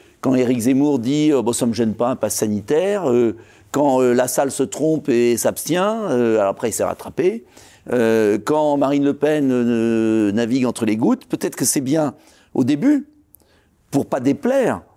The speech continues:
mais il y a un moment, ça veut dire que, en fait, quand il y a une adversité, euh, bon, moi j'ai tenu. Et je suis candidat pour la liberté des Français,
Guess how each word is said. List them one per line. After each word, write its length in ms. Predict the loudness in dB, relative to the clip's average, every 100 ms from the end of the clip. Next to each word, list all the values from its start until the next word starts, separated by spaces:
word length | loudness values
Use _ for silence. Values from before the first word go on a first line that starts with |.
| _ _ _ _ _ 2
mais 120 | 2
il 60 |
y 60 | 4
a 60 | 2
un 60 |
moment, 600 | 0 0 0 0 -2 -8 _ _
ça 200 | -6 -2
veut 120 | 0
dire 260 | 0 -2 -2
que, 140 | 0
en 120 | 0 0
fait, 240 | -2 -4
quand 180 | -6 -2
il 40 |
y 20 |
a 40 | 0
une 80 | 0
adversité, 760 | 0 -2 -4 -4 -2 -2 0 0
euh, 500 | 2 2 2 0 -2 -6 -20 _ _ _ -2
bon, 120 | 0
moi 200 | 2 0
j'ai 140 | 0 0
tenu. 440 | 2 2 0 -6 -20 -20 -20 -2
Et 340 | 0 2 -2 -12 _
je 320 | -4 -2 0
suis 280 | 0 -2 -4
candidat 460 | -2 -2 0 0 0
pour 180 | 0
la 80 | 0
liberté 600 | 2 2 0 -4 -2 0
des 100 | 0
Français, 440 | -2 -8 -10 -12